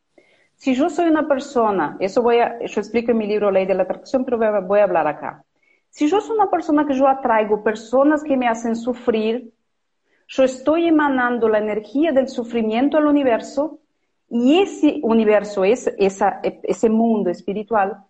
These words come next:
me manda lo que como regalo. Alguien que me hace sufrir. ¿Por qué?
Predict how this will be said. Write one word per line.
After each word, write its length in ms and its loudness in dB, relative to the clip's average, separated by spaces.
me 200 2
manda 360 4
lo 240 2
que 320 0
como 220 -2
regalo. 560 0
Alguien 340 2
que 100 0
me 80 2
hace 200 -2
sufrir. 560 -6
¿Por 160 0
qué? 380 -4